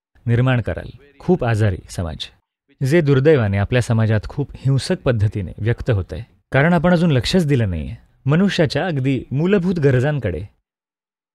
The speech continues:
पहिली गोष्ट म्हणजे पोषण. जर पोषणाची सोय झाली, तुम्ही हे समजलं पाहिजे, पोषण म्हणजे जिवंत राहणं. एकदा का जिवंत राहण्याची सोय झाली,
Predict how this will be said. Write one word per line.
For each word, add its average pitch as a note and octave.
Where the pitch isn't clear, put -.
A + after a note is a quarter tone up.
पहिली F3+
गोष्ट F3
म्हणजे D3
पोषण. B2+
जर B2+
पोषणाची F3+
सोय D3
झाली, G2
तुम्ही C3+
हे E3+
समजलं D#3
पाहिजे, G#2+
पोषण C#3
म्हणजे D#3+
जिवंत D3
राहणं. A2
एकदा D#3
का A2+
जिवंत D3+
राहण्याची D#3
सोय D3+
झाली, F#2